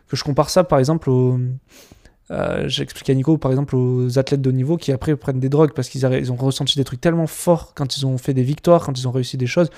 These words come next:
Par exemple, on a vraiment ce cliché des alpinistes qui, euh, après, les alpinistes, euh, on a vu plein de films, genre The Alpinist, le mec, euh, il a eu des phases où il se droguait de ouf pour revivre autant de dopamine que ce qu'il ressent en montagne parce qu'il grimpe en free solo et tout en plus.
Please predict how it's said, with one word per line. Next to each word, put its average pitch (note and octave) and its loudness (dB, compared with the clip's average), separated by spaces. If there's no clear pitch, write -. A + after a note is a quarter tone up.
Par C#3 -2
exemple, C3+ 2
on C3+ 4
a B2+ 4
vraiment B2+ 0
ce - -6
cliché C#3 -4
des C3+ 2
alpinistes E3 -2
qui, C#3 0
euh, C3 4
après, C#3 0
les B2+ 0
alpinistes, C3 -4
euh, B2 0
on B2+ -2
a B2+ -4
vu B2+ -2
plein C3 -2
de C3+ 0
films, C#3+ -2
genre C3 2
The B2+ 0
Alpinist, C3+ 0
le C3+ -2
mec, C#3+ -2
euh, C3 0
il B2+ 0
a A#2+ 0
eu A#2+ -2
des A#2+ -2
phases C#3+ 2
où B2 -2
il A#2+ -2
se A#2 -10
droguait B2 -2
de A#2+ -6
ouf D#3 -4
pour F#3 4
revivre D3 2
autant C#3+ 0
de C#3 -2
dopamine C3+ -2
que D3 -6
ce - -10
qu'il C#3+ -2
ressent C3 -2
en C#3 -2
montagne B2+ 2
parce B2+ -8
qu'il D3+ -10
grimpe B2 -2
en B2 -6
free C3 -8
solo C3+ 2
et B2+ -2
tout C#3+ -6
en C3+ -6
plus. F3 -6